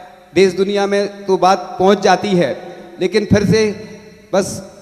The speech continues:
डिजाइन आने वाली है चरणों की, तो पूरे देश भर में और विदेश में भी अलग-अलग तरीके से वो स्थापित होना चाहिए। वो इसलिए बोल रहा हूँ मैं, अभी कोई चर्चा नहीं हुई फाइनल, कैसे होंगे वो बता रहे हैं सिर्फ भावना।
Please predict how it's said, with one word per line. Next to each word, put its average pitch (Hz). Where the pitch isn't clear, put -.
डिजाइन 202
आने 196
वाली 196
है 190
चरणों 180
की, 156
तो 196
पूरे 202
देश 220
भर 196
में 220
और 214
विदेश 190
में 196
भी 208
अलग-अलग 214
तरीके 185
से 196
वो 185
स्थापित 175
होना 190
चाहिए। 135
वो 135
इसलिए 196
बोल 202
रहा 208
हूँ 220
मैं, 220
अभी 220
कोई 160
चर्चा 165
नहीं 185
हुई 202
फाइनल, 156
कैसे 180
होंगे 190
वो 202
बता 165
रहे 135
हैं 113
सिर्फ -
भावना। 139